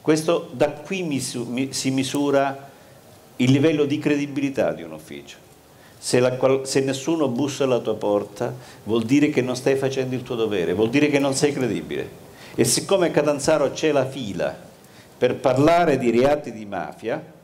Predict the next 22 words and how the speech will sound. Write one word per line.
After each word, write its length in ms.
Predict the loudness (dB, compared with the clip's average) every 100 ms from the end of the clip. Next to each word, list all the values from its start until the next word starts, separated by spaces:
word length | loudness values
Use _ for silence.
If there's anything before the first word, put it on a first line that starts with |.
| _ _ _ _ -20 _
vuol 180 | -6 0
dire 220 | 4 4
che 100 | 2
siamo 300 | 0 -2 -2
sulla 220 | -6 -6
strada 300 | -6 -6 -6
giusta. 420 | -8 -12 -10 -12 -14 -18 -16
Malgrado 640 | -2 2 2 4 2 2
a 60 | 0
qualcuno 600 | 0 -4 -4 -6 -2 0
venga 320 | 0 0 0
l'orticaria, 920 | 0 -2 -6 -8 -2 0 0 -2 -6 -6 -16 -20 -2
malgrado 480 | 0 2 2 2
a 40 | 2
qualcuno 420 | -2 -6 -4 -6
diventa 500 | -2 -2 -2 -2 -4
viola 480 | -2 0 2 2 0
dell'invidia 920 | 0 -4 -6 -6 -8 -8 -4 -4 -4 -10 -16
o 140 | -6 0
verde 380 | 2 2 2 -2
di 120 | -2
bile 520 | -8 -8 -2 -2 -2